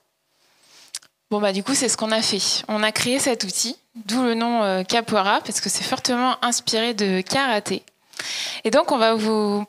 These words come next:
présenter en exclu-, en exclusivité à Scala I O ce qu'est un test Capoeira. Donc, euh, le voici. Donc, ça va être simplement un fichier, euh, test, un fichier texte tout simple.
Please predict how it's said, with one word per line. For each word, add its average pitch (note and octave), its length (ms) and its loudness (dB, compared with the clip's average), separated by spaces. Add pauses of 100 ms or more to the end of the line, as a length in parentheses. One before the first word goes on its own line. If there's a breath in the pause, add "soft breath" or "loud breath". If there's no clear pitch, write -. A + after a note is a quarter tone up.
présenter C4 520 2
en G#3+ 200 0
exclu-, A#3+ 680 -2
en G#3+ 160 -2
exclusivité B3 760 0
à G3+ 220 2
Scala A3+ 380 0
I G3+ 100 -2
O A#3+ 160 0
ce - 120 -2
qu'est A#3+ 340 -4
un F#3+ 160 -2
test A3+ 400 -2 (240)
Capoeira. G#3 560 -2 (760 loud breath)
Donc, A#3 420 -2 (160)
euh, G3 520 2
le A3+ 120 2
voici. A3+ 500 2 (220)
Donc, G#3 220 -2
ça A3+ 120 2
va G#3 80 2
être A3 100 -2
simplement C#4 540 0
un A3 140 2
fichier, G3+ 480 0
euh, E3+ 180 -2
test, - 540 -4
un G3 180 0
fichier - 320 0
texte G#3+ 640 -2
tout G3+ 140 -2
simple. - 440 -4